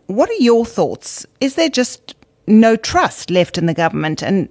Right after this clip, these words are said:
should the public be as cynical as they are?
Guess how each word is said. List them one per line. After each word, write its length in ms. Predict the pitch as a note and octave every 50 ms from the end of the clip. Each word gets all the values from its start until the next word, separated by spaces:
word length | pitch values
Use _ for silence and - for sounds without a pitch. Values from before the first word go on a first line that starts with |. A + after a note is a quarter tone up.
| _
should 280 | - - - D4+ - -
the 80 | -
public 420 | - - G3+ E3 - D#3+ D3 - _
be 160 | E3+ E3+ E3
as 120 | D#3+ D#3
cynical 400 | - - F3 F3+ F3 - G#3 G3+
as 160 | G3 F#3+ F3+ -
they 180 | F#3+ F#3+ G3
are? 320 | G3+ C#4 D4+ D#3 - -